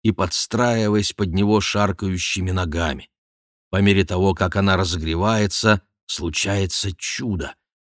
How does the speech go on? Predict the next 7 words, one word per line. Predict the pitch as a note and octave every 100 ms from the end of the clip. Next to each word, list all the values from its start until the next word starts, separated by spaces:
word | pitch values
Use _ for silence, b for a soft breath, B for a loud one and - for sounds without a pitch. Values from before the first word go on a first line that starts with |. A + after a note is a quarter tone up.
| _ -
Неуклюжие | G#2 A2 C3 D3 B2 G#2+ G#2
мелкие | A2 C3 A2 G#2 G#2
шажки | G2 F#2+ - - D3+ A2 _ _
становятся | - - A2 B2 B2 - A2+
плавными | F2+ F#2 G#2+ C3+ C#3 A#2+ B2 B2 A2+
и | -
текучими, | G#2+ B2 - E3+ D#3 - D#2